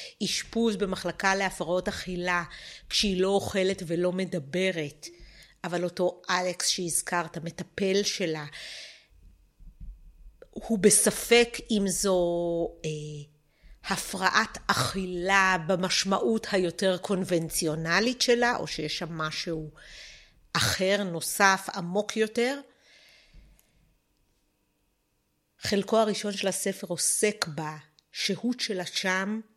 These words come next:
עד שהיא יוצאת,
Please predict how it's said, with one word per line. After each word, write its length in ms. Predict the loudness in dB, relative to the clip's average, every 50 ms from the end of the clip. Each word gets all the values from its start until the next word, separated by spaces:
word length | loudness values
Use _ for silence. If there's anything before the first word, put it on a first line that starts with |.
| _ _ _ _ -8
עד 280 | -4 -4 -4 -4 -2 -2
שהיא 640 | -2 0 0 -2 -4 -6 -8 -8 -8 -10 -12 -14 -16 _ _ _ _ _ _ _ _ _ _ _ _ _ _ _ _ -8
יוצאת, 840 | -4 -4 -4 -2 -2 -2 0 2 2 0 0 -2 -8 _ _ _ -20